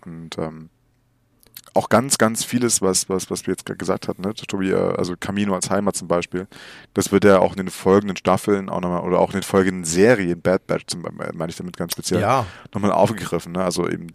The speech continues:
Speaker 1: wie sie die Heimat begreifen, was sie dafür tun würden, wie das, äh, Verhältnis zu den Jedi ist und so weiter und so fort und das untereinander auch ist. Wo, ähnlich hören wir das ja auch in, äh, Folge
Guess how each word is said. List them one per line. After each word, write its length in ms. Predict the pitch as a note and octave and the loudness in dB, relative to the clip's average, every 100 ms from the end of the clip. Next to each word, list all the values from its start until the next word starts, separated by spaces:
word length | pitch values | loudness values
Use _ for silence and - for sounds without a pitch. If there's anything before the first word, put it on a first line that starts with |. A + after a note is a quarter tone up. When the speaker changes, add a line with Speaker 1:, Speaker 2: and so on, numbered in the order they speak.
| E2 - E2+ | -18 -20 -10
Speaker 1:
wie 160 | F2+ F#2+ | -4 -4
sie 100 | F2+ | -2
die 120 | F2+ | -2
Heimat 260 | F2+ F#2+ - | 0 -2 -2
begreifen, 580 | F#2 E2 E2 F#2+ - E2+ | -4 0 0 0 -4 -4
was 160 | E2 | -4
sie 60 | F2 | -2
dafür 280 | E2 - - | -4 -6 -10
tun 240 | G2 F#2+ | -8 -4
würden, 300 | F2+ E2+ E2 | -4 -4 -8
wie 80 | E2+ | -4
das, 320 | E2+ E2 - | -4 -4 -4
äh, 180 | F2 E2+ | -4 -4
Verhältnis 400 | - F2 F#2 - | -4 -4 -4 -6
zu 80 | F2 | -6
den 140 | F2 | -6
Jedi 260 | E2+ F#2+ F2+ | 0 0 0
ist 300 | E2+ F2 F#2 | -2 -4 -6
und 100 | E2+ | -2
so 80 | |
weiter 140 | E2+ E2+ | -2 -2
und 80 | - | -6
so 100 | E2+ | -8
fort 180 | F#2 | -6
und 120 | F2 E2+ | -6 -6
das 100 | - | -6
untereinander 460 | G2+ E2 D#2+ D#2 | -8 -8 -6 -6
auch 160 | D#2+ - | -6 -8
ist. 260 | E2 - - _ _ _ | -8 -8 -16 _ _ _
Wo, 200 | G#2 A2 B2+ - | 0 2 4 2
ähnlich 480 | - B2 E3+ F3 D#3+ | 4 2 2 0 4
hören 160 | C3 C3+ | 4 6
wir 60 | |
das 180 | A#2+ - | 2 2
ja 80 | - | 2
auch 300 | - A#2 - | 4 4 2
in, 460 | G2 G2+ G#2 G2+ F#2+ | -2 -2 -4 -6 -2
äh, 420 | F#2+ F#2+ F#2 F#2 | 0 2 2 -2
Folge 720 | - F#2+ F#2+ F#2 F#2 F#2 | 0 4 4 4 4 2